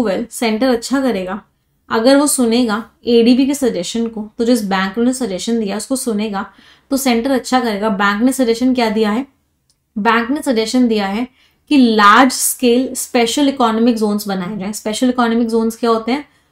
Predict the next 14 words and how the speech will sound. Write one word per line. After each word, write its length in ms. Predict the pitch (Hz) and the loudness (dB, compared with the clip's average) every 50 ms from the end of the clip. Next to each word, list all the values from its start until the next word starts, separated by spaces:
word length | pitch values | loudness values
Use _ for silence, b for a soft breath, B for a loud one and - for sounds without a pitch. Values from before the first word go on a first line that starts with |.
| b b - | b b -4
वो 220 | 208 208 262 269 | 2 4 4 4
जोन्स 360 | 247 226 233 233 247 254 240 | 6 6 6 6 6 4 2
जहाँ 240 | 220 220 214 208 208 208 | 2 0 0 0 0 2
पे 100 | 262 269 | 0 0
इंडस्ट्रियलाइजेशन 960 | 240 - - 220 226 214 214 214 - - 220 226 220 214 214 220 - 233 226 | 0 -2 -4 -4 -2 -2 -2 -4 -4 -4 -4 -2 -2 -2 -2 -4 -2 -2 -2
को 80 | 240 | -2
सपोर्ट 400 | 240 240 233 - - 208 208 208 - - | -2 -4 -6 -6 -4 -6 -6 -6 -6 -6
किया 160 | 214 202 196 | -4 -4 -4
जाता 240 | 202 190 - - 185 | -4 -6 -8 -8 -6
है, 140 | 190 233 240 _ b b b b b b b b | -6 -6 -8 _ b b b b b b b b
जहाँ 220 | 208 208 214 214 208 | -2 -2 0 0 0
पे 80 | 226 254 | -2 -2
खूब 240 | 247 - 262 247 254 | -2 0 -2 -2 0
सारा, 340 | - 247 233 226 226 226 | 0 0 0 2 2 2